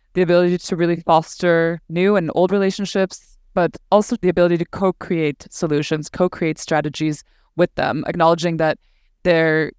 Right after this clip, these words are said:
companies don't have all of the answers within them internally. They need that external feedback, that external expertise as well.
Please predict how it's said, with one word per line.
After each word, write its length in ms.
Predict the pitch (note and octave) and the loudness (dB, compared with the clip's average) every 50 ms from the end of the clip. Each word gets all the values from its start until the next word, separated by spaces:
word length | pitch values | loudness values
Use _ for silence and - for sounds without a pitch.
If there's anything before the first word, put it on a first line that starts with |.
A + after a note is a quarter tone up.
| _ _ _ | _ _ _
companies 480 | - G#3+ F#3+ F3 G3 G3 F#3 - - - | -2 -2 0 0 0 -2 -2 -4 -8 -2
don't 240 | - F#3 F3 - - | 0 0 0 0 0
have 220 | D#3+ E3+ E3 E3 | 0 0 0 2
all 160 | D#3+ E3 E3 | 2 0 0
of 80 | D#3+ D#3 | 0 -2
the 80 | E3 | -2
answers 640 | - D#3 D#3+ E3 - F3 E3 D#3+ D#3+ D#3 - - - _ _ _ _ _ | -4 -4 -4 -4 -2 0 0 0 0 -4 -10 -16 -18 _ _ _ _ _
within 320 | E3 E3+ D#3+ E3 D#3+ D#3+ | -4 -2 -2 -2 -2 -2
them 160 | D#3+ D#3+ D#3+ D#3+ | 0 -2 -2 -2
internally. 440 | D#3 - - D#3+ D#3+ F3 F#3+ G3 | -4 -2 -4 -4 -2 0 -2 0
They 120 | F#3 D#3+ D#3 | 0 -2 -4
need 220 | D3+ D#3 D#3+ D#3 - | -4 -4 -4 -2 -2
that 100 | D3 D3+ | -2 -2
external 720 | D3+ - - - E3 D#3 D#3 D#3 D#3 D3+ D3 D3 D3+ - _ _ _ _ _ _ | -4 -8 -4 -2 -2 0 0 0 0 0 0 -2 -2 -6 _ _ _ _ _ _
feedback, 420 | G3+ F#3 E3+ - E3+ D3+ D3+ D3+ | -4 -4 -2 0 2 2 2 2
that 140 | - D#3 D3+ | 0 -2 -2
external 340 | D3+ C#3 - - E3+ D#3+ D#3+ | -2 -6 -4 -2 -2 -2 0
expertise 720 | C#3 - - - E3 D3+ - - D3+ D3 C#3+ - - - - _ _ _ _ _ _ _ | -4 -6 -6 -6 -8 -6 -4 -4 -4 -4 -6 -8 -14 -20 -20 _ _ _ _ _ _ _
as 180 | D#3+ D#3 - D#3 | -6 -4 0 2
well. 380 | D#3 D3 C#3+ C#3+ B2 D3+ D#3+ | 2 2 4 2 0 -2 -6